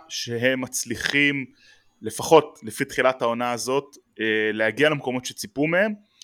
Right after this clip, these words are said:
למקומות שציפו שהם הגיעו אחרי הטרייד של גובר, שהיה נראה כמו כישלון סוחף, אה, שנה שעברה, ואולי השנה קצת מתחיל להיראות טיפה אחרת. נ-,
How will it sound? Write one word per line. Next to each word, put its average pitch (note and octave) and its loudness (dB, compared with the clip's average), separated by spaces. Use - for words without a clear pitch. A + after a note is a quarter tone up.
למקומות B2 -2
שציפו - -2
שהם C#3 -2
הגיעו C3+ 0
אחרי - -4
הטרייד B2 -2
של A2+ -8
גובר, A#2 0
שהיה A2+ -2
נראה A2+ -2
כמו B2 -12
כישלון A#2+ -2
סוחף, C#3+ 2
אה, C3 0
שנה C3 -2
שעברה, C#3 2
ואולי B2 2
השנה A#2+ -4
קצת - -14
מתחיל C3 -4
להיראות B2 4
טיפה C#3+ 2
אחרת. F3+ -2
נ-, D3+ -6